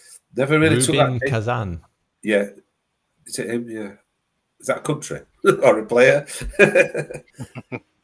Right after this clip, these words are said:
Speaker 2: Oh. No, uh, pff, Russian? I don't know. No idea.
Speaker 1: I'll find it. I'll find it. I should know, but
Speaker 2: Um,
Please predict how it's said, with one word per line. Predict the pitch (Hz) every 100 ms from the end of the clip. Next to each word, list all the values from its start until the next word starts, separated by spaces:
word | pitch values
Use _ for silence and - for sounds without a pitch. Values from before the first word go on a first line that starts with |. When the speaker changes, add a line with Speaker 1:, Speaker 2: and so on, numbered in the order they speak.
| _ _ _ _ _ _ _ _ _ _ _ _ _ _
Speaker 2:
Oh. | - 90 78 - - - _ _ _ _ _ _ _ _ _ _ _ _ _ _ - _ _ _
No, | 107 101
uh, | 87 104 110 _
pff, | - - - -
Russian? | 123 127 196 196 165
I | 98 101
don't | 92
know. | 82 76 -
No | 113 101
idea. | 90 82 76 - -
Speaker 1:
I'll | 107
find | - 107 101
it. | 92
I'll | 82
find | - 85 80
it. | 67
I |
should | - 73 78
know, | 78 76
but | 71 - _ _ _ _ _ _ _ - - - _ _ _ _ _ - - -
Speaker 2:
Um, | 156 151 143